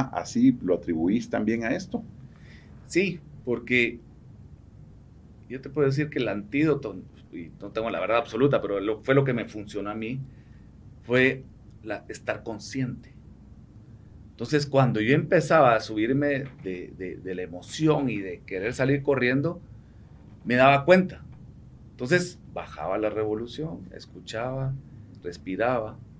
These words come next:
Speaker 2: y aprendí a quedarme ahí en las conversaciones. Pero es la conciencia. El primer paso para el cambio es la conciencia.
Speaker 1: Mm.
Speaker 2: Entonces, cuando vos te volvés consciente,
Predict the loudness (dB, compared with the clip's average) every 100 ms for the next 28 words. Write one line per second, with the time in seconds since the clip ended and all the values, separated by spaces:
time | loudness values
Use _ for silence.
0 | -20 -20 -20 -20 -20 -6 -4 -2 -2 0
1 | 0 2 2 4 4 2 2 2 0 -4
2 | -12 -10 -8 -8 -10 -10 -12 -16 -16 -16
3 | -18 -20 -20 -20 -20 -20 -20 -12 -8 -4
4 | -4 -6 -10 -8 0 2 2 -2 -16 -20
5 | -20 -20 -16 -14 -4 0 4 4 4 2
6 | 2 2 0 -2 0 -2 -2 -4 -4 -6
7 | -14 -16 -16 -16 -20 -16 -12 -10 -12 -18
8 | -20 -20 -16 -4 -2 0 2 2 0 -2
9 | 0 0 2 0 0 2 2 2 2 2
10 | -2